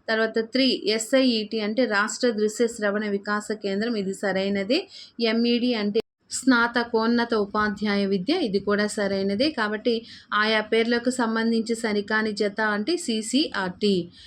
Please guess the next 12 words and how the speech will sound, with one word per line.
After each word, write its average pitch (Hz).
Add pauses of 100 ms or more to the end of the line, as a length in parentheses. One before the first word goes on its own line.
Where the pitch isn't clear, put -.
(180)
తర్వాత 208
ఇరవై 202
ఒకటి, 220 (120)
ఎన్సిటిఈకి 254
సంబంధించి 220
సరైన 226
వివరణ 214
కాదు. 190 (640)
ఆన్సర్, 220 (140)
నేషనల్ 254
కరికులం 226
ఫ్రేమ్ 226